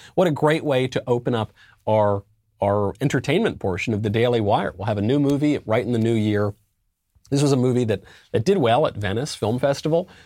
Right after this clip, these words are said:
but it wasn't totally politically correct. It's not a conservative propaganda movie by any means. It just has conservative values in it.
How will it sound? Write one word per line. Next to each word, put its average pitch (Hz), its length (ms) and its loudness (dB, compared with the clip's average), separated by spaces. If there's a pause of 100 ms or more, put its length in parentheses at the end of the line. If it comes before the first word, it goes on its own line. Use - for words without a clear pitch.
(220)
but 127 280 0
it 131 140 -4
wasn't 147 340 0
totally 131 340 -2
politically 113 440 -2
correct. 101 360 -2
It's - 120 -6
not 247 120 2
a 139 80 0
conservative 117 460 -2
propaganda 120 500 0
movie 98 240 -2
by 104 200 -2
any 117 160 0
means. 127 280 0
It 104 60 -14
just 120 200 -6
has 117 240 0
conservative 110 520 -2
values 95 460 -2
in 92 100 -4
it. 95 160 -6